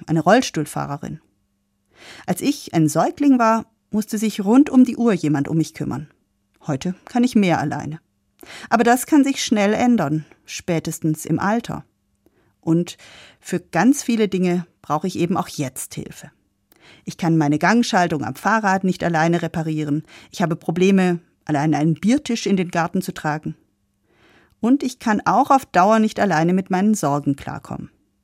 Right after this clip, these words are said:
Ich bin darauf angewiesen, dass ich jemandem davon erzählen kann,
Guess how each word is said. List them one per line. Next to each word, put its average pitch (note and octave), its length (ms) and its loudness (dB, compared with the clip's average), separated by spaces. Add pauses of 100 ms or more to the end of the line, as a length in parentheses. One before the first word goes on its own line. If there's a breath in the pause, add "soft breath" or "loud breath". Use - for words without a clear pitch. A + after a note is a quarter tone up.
(240)
Ich - 120 -20
bin E3 100 -4
darauf D3 320 -4
angewiesen, G#3 640 2 (240 loud breath)
dass A3+ 160 -2
ich A#3 100 -4
jemandem A#3+ 360 4
davon A#3 260 0
erzählen G#3+ 560 0
kann, C3+ 320 -6